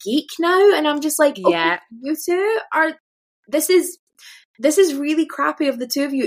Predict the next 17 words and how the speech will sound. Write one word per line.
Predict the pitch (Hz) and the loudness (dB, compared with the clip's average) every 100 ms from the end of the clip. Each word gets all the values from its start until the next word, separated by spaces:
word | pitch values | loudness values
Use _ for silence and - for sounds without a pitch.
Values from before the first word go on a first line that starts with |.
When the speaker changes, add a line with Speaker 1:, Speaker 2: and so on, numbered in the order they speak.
| - | -2
Speaker 1:
especially | 233 - 277 294 - 311 | -2 -2 -2 -2 0 0
when | 269 233 | 0 0
Speaker 2:
Mm-hmm. | 220 | 2
Speaker 1:
all | 226 247 190 - | 4 4 2 -6
he | 233 | -6
does | 214 233 233 - | -2 0 -2 -4
is | 240 - | -6 -6
support | 233 220 247 240 - _ _ _ | -6 -2 0 0 -2 _ _ _
both | - 190 196 - | 2 4 2 -2
of | 165 | -6
you, | - - 117 - - - | -6 -8 -8 -12 -20 -4
when | 214 240 233 | 0 0 0
he | 240 | 0
has | 233 - | 0 0
Speaker 2:
Literally. | 208 226 - | -2 -6 -6
Speaker 1:
no | 269 | -6
reason | 277 269 262 | -6 -4 -4